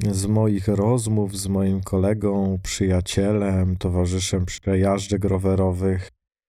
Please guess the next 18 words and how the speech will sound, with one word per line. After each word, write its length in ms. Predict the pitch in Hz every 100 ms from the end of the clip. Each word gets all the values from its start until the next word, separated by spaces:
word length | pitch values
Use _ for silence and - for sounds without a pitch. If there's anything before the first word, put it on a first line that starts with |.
| _ _ _ _ _
który 580 | - - 120 127 120 107
od 260 | - 95 92
dwóch 460 | 90 92 104 107
dni 380 | 98 95 92 98
na 180 | 107 98
różne 340 | 98 104 110
sposoby 680 | 98 - 95 - 101 104 104
tak 300 | 104 95 -
mnie 200 | 101 95
próbuje 560 | 95 - 92 101 117 98
lekko 360 | 104 - 110
zaczepić, 640 | 101 92 - 107 107 117 -
przynajmniej 480 | - 95 101 101
takie 260 | 95 98 110
mam 180 | 101 95
wrażenie, 640 | 92 87 90 101 135 139
i 60 | 104
ustalić, 800 | 92 90 - 113 160 135 127